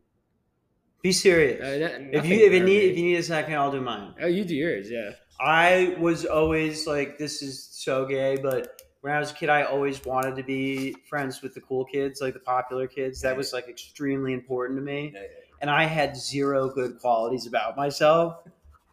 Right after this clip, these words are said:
Speaker 1: But I was kinda, I was funnier than the average person. I would take risks in class and shit, you know.
Speaker 3: Mm-hmm, mm-hmm.
Speaker 1: And now my life is that meme that's like, <laughs> when you,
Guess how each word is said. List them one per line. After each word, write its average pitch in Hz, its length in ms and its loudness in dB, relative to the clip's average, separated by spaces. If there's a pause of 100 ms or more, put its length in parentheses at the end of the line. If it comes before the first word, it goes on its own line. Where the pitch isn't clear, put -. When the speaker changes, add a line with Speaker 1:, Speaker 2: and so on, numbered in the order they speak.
(640)
Speaker 1:
But 180 100 8
I 175 140 12
was 170 240 2
kinda, 160 340 0
I 156 140 4
was 160 160 0
funnier 156 400 0
than 143 100 -2
the 147 80 0
average 139 240 0
person. 139 340 -4
I 135 60 0
would 135 80 -2
take 135 220 -2
risks 135 420 -2
in 131 160 -6
class 127 460 -2
and 131 120 -8
shit, 127 480 -4
you 139 100 -12
know. 117 360 -6
Speaker 3:
Mm-hmm, 104 120 -18
mm-hmm. 107 400 -20 (280)
Speaker 1:
And 139 240 0
now 160 220 6
my 160 160 4
life 156 340 6
is 139 140 -4
that 143 280 2
meme 151 360 -2
that's 131 280 -2
like, 131 360 0 (120)
<laughs> - 140 -6 (800)
when 180 140 4
you, 156 100 6